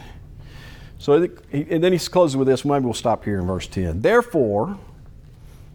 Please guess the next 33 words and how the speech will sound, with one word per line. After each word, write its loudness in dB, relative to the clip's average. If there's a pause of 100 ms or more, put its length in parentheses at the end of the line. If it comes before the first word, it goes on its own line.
(160)
I 6
endure 6
all 8
things." 0
This 0
is -2
all 6
the 0
stuff 0
he's -2
having 2
to 0
deal 2
with. -6 (320)
"I'm 2
willing 6
to 2
put 6
up 8
with -4
this, 2 (520)
this 0
terrible 6
situation. 0 (1080)
I'm 2
in -4
prison. 4 (520)
People 2
tell 6
me 6
I'm 4
an 4
idiot. 6